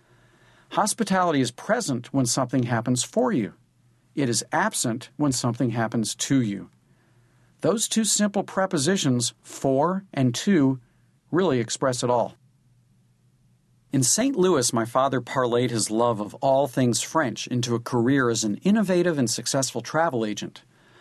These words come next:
Among his prized collections were what must have been every back issue of Gourmet, Holiday, and later Travel and Leisure magazines.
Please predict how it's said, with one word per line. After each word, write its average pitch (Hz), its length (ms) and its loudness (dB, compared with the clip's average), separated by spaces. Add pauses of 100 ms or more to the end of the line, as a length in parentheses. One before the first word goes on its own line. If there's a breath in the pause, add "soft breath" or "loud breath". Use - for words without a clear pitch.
(180 soft breath)
Among 165 280 2
his 165 160 2
prized 196 520 -2
collections 151 580 0
were 107 120 -2
what 123 200 0
must 147 300 0
have 127 140 -2
been 120 280 0
every 185 280 0
back 147 340 -2
issue 131 300 -2
of 95 180 -4
Gourmet, 143 600 2 (280 soft breath)
Holiday, 147 680 0 (200 soft breath)
and 113 160 -2
later 160 280 2
Travel 135 420 0
and 123 80 2
Leisure 127 300 2
magazines. 120 640 -2